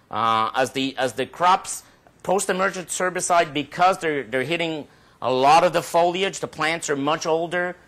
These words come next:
more of the product might be taken in and might actually cause toxicity to the plant. Okay? And, and we're gonna cover this. We're gonna under, you know, you're gonna understand why is it that you get this selectivity. How does a herbicide that, that kills, you know,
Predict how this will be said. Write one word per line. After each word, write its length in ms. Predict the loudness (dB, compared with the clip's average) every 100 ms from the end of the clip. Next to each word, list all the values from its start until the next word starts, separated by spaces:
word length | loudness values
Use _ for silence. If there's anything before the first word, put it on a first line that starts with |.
| _ _ -10
more 280 | 0 4 4
of 100 | 2
the 80 |
product 440 | -2 2 2 2 -2
might 220 | -4 -4
be 100 | -8
taken 360 | -6 -6 -2 -2
in 280 | -2 -4 -12 _ _ _ -6
and 160 | -2 0
might 160 | 2
actually 360 | 4 2 0 -6
cause 460 | -2 2 2 0 -12 _
toxicity 640 | -4 -2 -4 -6 -6 -8
to 80 | -8
the 80 | -10
plant. 340 | -6 -8 -8 -12 -20 _ _ -16
Okay? 360 | -4 -2 -2 -6 _ -8
And, 180 | -4 0
and 160 | 2
we're 100 | 4
gonna 200 | 4 2
cover 260 | 2 2 2
this. 280 | 0 -4 -8 -10
We're 140 | -2
gonna 160 | 0 0
under, 200 | -2 -4
you 120 | -4
know, 60 | -2
you're 160 | 0
gonna 140 | 0 0
understand 460 | -2 -2 -2 0
why 220 | 0 2
is 220 | 4 2 0
it 160 | -2
that 220 | 0 -2
you 60 | -4
get 240 | -2 -2
this 220 | 0 0 2
selectivity. 640 | 0 0 -4 -8 -8 -8
How 200 | -2 0
does 160 | 0 -2
a 60 |
herbicide 600 | 0 0 -2 0 -2 -2 -10 _ _ _ _ _
that, 260 | -2 -2 0
that 240 | -4 -4
kills, 600 | -4 4 4 4 0 -12 -16 _ _ -6
you 120 | -2
know, 300 | 0 -2